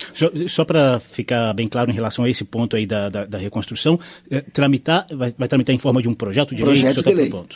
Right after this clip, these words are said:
Speaker 2: Tanto
Speaker 1: Certo.
Speaker 2: o Sistema Nacional de Climatologia e Meteorologia é um projeto de lei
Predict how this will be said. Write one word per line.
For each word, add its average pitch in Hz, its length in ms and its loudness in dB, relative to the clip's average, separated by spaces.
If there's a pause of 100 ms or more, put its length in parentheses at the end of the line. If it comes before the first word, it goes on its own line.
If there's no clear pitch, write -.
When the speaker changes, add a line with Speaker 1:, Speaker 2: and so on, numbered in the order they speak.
(140)
Speaker 2:
Tanto 196 420 6
Speaker 1:
Certo. - 160 0
Speaker 2:
o 135 80 8
Sistema 156 460 2
Nacional 120 440 0
de 101 120 -4
Climatologia 127 800 4
e 110 40 2
Meteorologia 117 760 4
é 110 40 2
um 135 100 2
projeto 120 440 2
de 104 120 0
lei 127 300 4